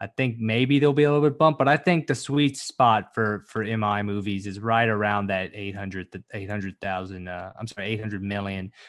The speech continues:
which is great. That's a great, that's a great, uh, haul for any movie. So, um, don't think it's gonna hit a billion, but who knows? You're right. With some placement, with not much competition over a holiday week,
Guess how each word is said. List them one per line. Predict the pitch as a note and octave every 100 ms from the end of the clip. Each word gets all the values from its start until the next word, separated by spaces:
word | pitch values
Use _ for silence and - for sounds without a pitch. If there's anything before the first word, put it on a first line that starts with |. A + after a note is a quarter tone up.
| -
which | C#3+
is | C#3
great. | D3+ C#3+ A2
That's | A#2 A#2
a | A2+
great, | A#2 A2+ A2+ G2
that's | G#2+ A2
a |
great, | G2+ G#2 G2+ G#2
uh, | G2 F#2+ F#2 _ _ _
haul | - A#2+ G#2 G2
for | - G#2
any | G#2 G2+
movie. | F#2+ F#2 F2+
So, | - G2+ F#2 F2+ _ _ -
um, | F2 F2+ F2+
don't | D3 D3
think | C#3
it's | A#2+
gonna | C#3 A#2
hit | A#2
a |
billion, | G2 A#2 A#2+ B2 B2+
but | A2+ A2 G2+ - _ -
who | C#3
knows? | C#3+ D#3+ B2+ G#2
You're | A2+
right. | A#2+ A#2+ F#2+
With | G#2+
some | - A2
placement, | G#2 A#2 A#2+ A#2 C3 A#2+
with | A2 G2+
not | A2 A2 G2
much | A2+ -
competition | A2+ A2+ G#2+ B2+ A2 B2+ A#2+
over | G2+
a | G2
holiday | A2 G#2+ A2+ G#2+ G2+
week, | G#2 D3+ -